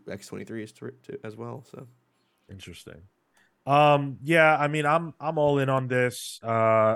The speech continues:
Speaker 2: I don't want the era to end, but if we're going back to basics and Marvel is planning to make the X-Men books the flagship, which, uh, that's the vibe that I get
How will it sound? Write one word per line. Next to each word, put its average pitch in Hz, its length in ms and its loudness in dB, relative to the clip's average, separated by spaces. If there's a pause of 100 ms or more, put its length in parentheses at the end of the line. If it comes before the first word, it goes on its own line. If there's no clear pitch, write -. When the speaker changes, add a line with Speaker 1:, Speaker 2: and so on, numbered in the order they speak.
Speaker 2:
I 127 640 0
don't 127 260 0
want 135 300 -2
the 127 340 2
era 131 300 -2
to - 220 -18
end, 135 360 -10 (580)
but 117 500 2
if 113 220 -8
we're 117 120 0
going 123 340 2
back 127 280 0
to 120 100 -2
basics 123 640 -4
and 113 160 -8
Marvel 120 500 0
is 110 180 -8
planning 117 440 -4
to 123 120 -10
make 107 360 -8
the 107 160 -10
X-Men 110 380 -8
books 107 240 -6
the 107 80 -10
flagship, 107 640 -6
which, - 280 -10 (560)
uh, 110 160 -12
that's 113 220 -6
the 117 100 -4
vibe 110 320 -2
that 117 120 -2
I 110 80 0
get 127 320 -4